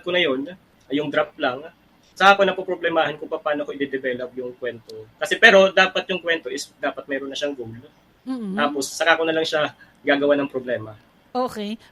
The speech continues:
Speaker 2: Pero kasi
Speaker 1: Para
Speaker 2: napansin
Speaker 1: exciting.
Speaker 2: ko ha, kunyari yung unicorn, y-, meron kang crocodile. So, mostly mga hayop yung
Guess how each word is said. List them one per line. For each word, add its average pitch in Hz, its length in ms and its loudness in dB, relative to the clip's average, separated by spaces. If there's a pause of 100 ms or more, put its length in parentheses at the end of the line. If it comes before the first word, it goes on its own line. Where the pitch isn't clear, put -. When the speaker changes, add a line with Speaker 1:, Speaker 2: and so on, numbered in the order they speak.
Speaker 2:
Pero 508 160 -2
kasi 330 240 -6
Speaker 1:
Para - 160 2
Speaker 2:
napansin 233 320 2
Speaker 1:
exciting. 214 160 -4
Speaker 2:
ko 220 80 -4
ha, 175 160 -4
kunyari 208 480 -4
yung 170 160 -6
unicorn, 185 720 -4
y-, 170 240 -12 (160)
meron 190 320 -6
kang 170 400 -8 (400)
crocodile. 170 880 -4 (320)
So, 294 480 -2 (560)
mostly 381 480 0
mga 330 320 0
hayop 196 600 -2
yung 214 180 -8